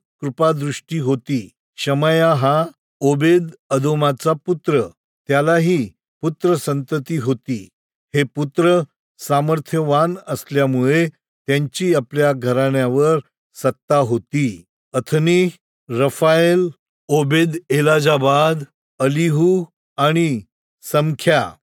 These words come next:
हे शमायाचे पुत्र. एल्जाबादचे भाऊबंद सर्व प्रकारच्या कामात कुशल होते. हे सर्व ओबेद अदोमाचे वंशज, त्याची अपत्ये, पुरुष नातेवाईक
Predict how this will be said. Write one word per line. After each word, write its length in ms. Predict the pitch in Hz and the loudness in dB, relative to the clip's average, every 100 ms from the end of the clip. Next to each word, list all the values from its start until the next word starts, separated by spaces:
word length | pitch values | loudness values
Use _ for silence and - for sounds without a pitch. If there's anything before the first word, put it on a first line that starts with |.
| _ _ - | _ _ -2
हे 300 | 165 139 113 - _ | 0 0 -4 -10 _
शमायाचे 680 | - 135 139 156 160 147 175 | -8 -4 0 0 0 0 -4
पुत्र. 420 | 170 196 - 127 85 - _ _ _ | -4 -4 -4 -6 -8 -16 _ _ _
एल्जाबादचे 1000 | 147 151 143 160 147 147 147 - 151 156 | -2 -2 0 0 2 0 0 -6 -6 -4
भाऊबंद 640 | 131 120 147 135 156 165 147 - _ _ - | -2 -2 0 0 0 -2 -6 -12 _ _ -6
सर्व 360 | 165 170 175 | 0 2 2
प्रकारच्या 640 | 160 147 - 147 143 - 143 | 0 -4 -2 -2 -2 -4 -4
कामात 540 | - 127 127 143 156 147 _ _ _ - | -2 0 0 2 0 -2 _ _ _ -10
कुशल 340 | 123 165 165 | -6 -2 0
होते. 480 | 139 127 - 107 87 _ _ _ _ | 0 -2 -4 -12 -14 _ _ _ _
हे 100 | 143 | -2
सर्व 600 | - 160 185 185 165 123 131 _ _ _ | -2 0 2 2 2 0 -4 _ _ _
ओबेद 460 | 139 147 156 170 175 - - | -2 0 2 2 0 -4 -4
अदोमाचे 640 | 139 156 151 143 - 156 | -2 0 0 -2 -2 -4
वंशज, 600 | 156 127 131 - 156 120 95 - _ _ _ - | -2 -2 -2 -2 0 0 -4 -16 _ _ _ -2
त्याची 360 | 151 120 175 | 0 0 0
अपत्ये, 600 | 151 - 151 120 - 120 82 _ _ _ | 0 0 -4 -4 -4 -4 -6 _ _ _
पुरुष 380 | 143 160 185 - | -4 0 0 -2
नातेवाईक 720 | 147 143 131 160 151 147 160 | -4 -2 -2 -2 0 2 0